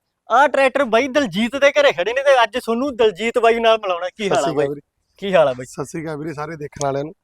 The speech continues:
Speaker 1: ਤੇ
Speaker 2: ਬਹੁਤ
Speaker 1: ਅੱਜ ਬਾਈ
Speaker 2: ਧੰਨਵਾਦ।
Speaker 1: ਆਪਣੇ ਕੋਲ ਕਿੰਨੇ ਕੁ ਟਰੈਕਟਰ ਨੇ?
Speaker 2: ਅੱਜ ਸੱਤ ਕੁ ਟਰੈਕਟਰ ਦਿਖਾਵਾਂਗੇ।
Speaker 1: ਮੈਂ ਕਿਹਾ ਗੱਲ ਚੱਲ ਪਾਉਂਦੀ ਹੈ, ਹਨਾ, ਕਾਫੀ।
Speaker 2: ਹਾਂਜੀ,
Speaker 1: ਮੈਂ ਵੀ
Speaker 2: ਹਾਂਜੀ।
Speaker 1: ਸੁਣਿਆ ਵੀ ਗਾਹਾਂ ਦਲਜੀਤ ਚੁੱਗੇ ਵਾਲੇ ਦੇ ਘਰੇ ਖੜੇ ਨੇ ਟਰੈਕਟਰ।
Speaker 2: ਹਾਂਜੀ,
Speaker 1: ਅੱਜ ਫਿਰ ਆਪਾਂ ਦਿਖਾ ਦਈਏ ਵੀ ਆਹ ਉਸੇ
Speaker 2: ਦਿਖਾ
Speaker 1: ਘਰੇ
Speaker 2: ਦਿਓ।
Speaker 1: ਟਰੈਕਟਰ ਖੜੇ ਨੇ।
Speaker 2: ਠੀਕ ਹੈ ਜੀ।
Speaker 1: ਤੇ ਸੱਜਣੋ, ਆਹ ਬਾਈ ਦਲਜੀਤ ਹੈ।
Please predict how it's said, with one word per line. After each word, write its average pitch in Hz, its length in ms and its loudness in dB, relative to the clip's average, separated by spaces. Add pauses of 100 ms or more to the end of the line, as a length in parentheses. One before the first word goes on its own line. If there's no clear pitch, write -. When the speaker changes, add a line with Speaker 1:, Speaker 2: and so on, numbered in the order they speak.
(100)
Speaker 1:
ਤੇ 190 140 2
Speaker 2:
ਬਹੁਤ 214 220 4
Speaker 1:
ਅੱਜ 214 80 8
ਬਾਈ 226 80 -2
Speaker 2:
ਧੰਨਵਾਦ। 240 160 6
Speaker 1:
ਆਪਣੇ 233 200 2
ਕੋਲ 208 140 0
ਕਿੰਨੇ 196 200 -4
ਕੁ 160 60 -6
ਟਰੈਕਟਰ 156 280 -6
ਨੇ? 120 60 -20 (120)
Speaker 2:
ਅੱਜ 160 100 -4
ਸੱਤ 170 220 -6
ਕੁ 165 120 -6
ਟਰੈਕਟਰ 160 220 -4
ਦਿਖਾਵਾਂਗੇ। 143 360 -10 (160)
Speaker 1:
ਮੈਂ 180 200 0
ਕਿਹਾ 233 160 0
ਗੱਲ 185 340 2
ਚੱਲ 196 240 -2
ਪਾਉਂਦੀ 196 260 -4
ਹੈ, 196 80 -6
ਹਨਾ, 226 120 -2
ਕਾਫੀ। 226 420 -4 (200)
Speaker 2:
ਹਾਂਜੀ, 139 160 -4
Speaker 1:
ਮੈਂ 180 100 0
ਵੀ 202 60 2
Speaker 2:
ਹਾਂਜੀ। 233 100 -4
Speaker 1:
ਸੁਣਿਆ 208 340 -2
ਵੀ 202 140 -18
ਗਾਹਾਂ 196 160 -2
ਦਲਜੀਤ 202 340 -2
ਚੁੱਗੇ 190 280 -2
ਵਾਲੇ 233 120 2
ਦੇ 233 80 0
ਘਰੇ 233 240 0
ਖੜੇ 214 260 -2
ਨੇ 240 100 -2
ਟਰੈਕਟਰ। 214 340 -2 (140)
Speaker 2:
ਹਾਂਜੀ, 123 220 -8 (100)
Speaker 1:
ਅੱਜ 196 120 2
ਫਿਰ 214 120 2
ਆਪਾਂ 220 220 2
ਦਿਖਾ 196 280 0
ਦਈਏ 233 100 -4
ਵੀ 240 80 -4
ਆਹ 254 120 2
ਉਸੇ 254 260 4
Speaker 2:
ਦਿਖਾ 285 120 0
Speaker 1:
ਘਰੇ 285 80 0
Speaker 2:
ਦਿਓ। 277 60 2
Speaker 1:
ਟਰੈਕਟਰ 247 300 0
ਖੜੇ 165 200 -4
ਨੇ। 165 100 -10
Speaker 2:
ਠੀਕ 147 200 -8
ਹੈ 135 60 -8
ਜੀ। 123 40 -12
Speaker 1:
ਤੇ 185 60 -6
ਸੱਜਣੋ, 240 220 0
ਆਹ 240 160 8
ਬਾਈ 240 180 4
ਦਲਜੀਤ 196 480 -2
ਹੈ। 117 80 -6